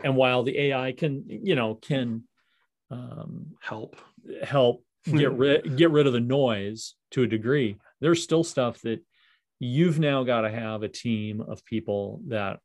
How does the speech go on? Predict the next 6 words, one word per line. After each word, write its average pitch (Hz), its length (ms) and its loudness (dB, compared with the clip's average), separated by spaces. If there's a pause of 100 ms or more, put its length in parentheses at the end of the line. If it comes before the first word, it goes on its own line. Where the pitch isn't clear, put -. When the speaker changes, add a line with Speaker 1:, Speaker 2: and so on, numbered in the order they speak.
Speaker 1:
are 95 360 -2 (280)
good 139 240 4
enough 113 640 -2 (800)
to - 140 -4
understand, 117 680 -2
"Hey, 101 300 -2